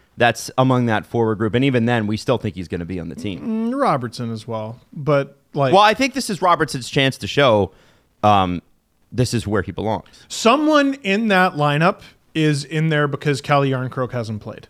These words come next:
Speaker 1: Mm-hmm.
Speaker 2: Right? So is, did you say Jarnkrok?
Speaker 1: Uh, Jarnkrok is not there.
Speaker 2: Okay, I know he's back with the team. So
Speaker 1: Yeah.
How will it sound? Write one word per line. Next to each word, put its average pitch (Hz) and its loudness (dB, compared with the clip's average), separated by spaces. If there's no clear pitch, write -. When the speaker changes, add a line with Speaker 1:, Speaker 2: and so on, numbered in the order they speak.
Speaker 1:
Mm-hmm. 101 -2
Speaker 2:
Right? 117 -6
So - -4
is, 165 0
did 156 -2
you 185 0
say 196 0
Jarnkrok? 214 -2
Speaker 1:
Uh, 98 6
Jarnkrok 107 0
is 87 -2
not 98 0
there. 82 -4
Speaker 2:
Okay, 156 4
I 123 2
know 202 4
he's 170 0
back 151 2
with 127 -6
the 127 -8
team. 110 -8
So 147 0
Speaker 1:
Yeah. 98 2